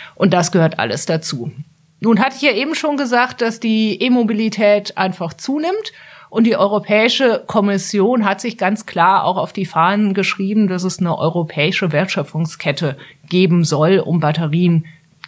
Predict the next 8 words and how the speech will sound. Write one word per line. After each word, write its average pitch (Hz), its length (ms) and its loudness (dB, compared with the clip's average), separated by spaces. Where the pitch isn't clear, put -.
bauen 165 320 2
zu - 140 -6
können 139 360 -2
oder 156 200 -2
Batterien 147 460 -2
zu - 160 -8
bauen. - 380 -8
Und 196 680 2